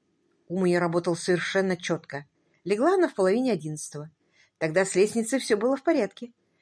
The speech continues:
Спустя какое-то время наверх пошел Генри, потом Николас. И один из них натянул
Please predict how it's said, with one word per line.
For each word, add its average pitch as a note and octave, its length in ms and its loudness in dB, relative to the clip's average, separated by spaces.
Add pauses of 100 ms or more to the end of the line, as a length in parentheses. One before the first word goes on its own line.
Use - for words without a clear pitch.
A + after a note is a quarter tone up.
(200)
Спустя F#3 400 0
какое-то F#3+ 400 4
время G3+ 300 4
наверх G#3 300 2
пошел D4 320 -2
Генри, G#3 420 -2 (340)
потом F3+ 320 0
Николас. C4+ 540 0 (760)
И C3 160 -8
один E3 560 0
из D#3+ 220 -2
них B3 220 -2
натянул F3+ 560 -4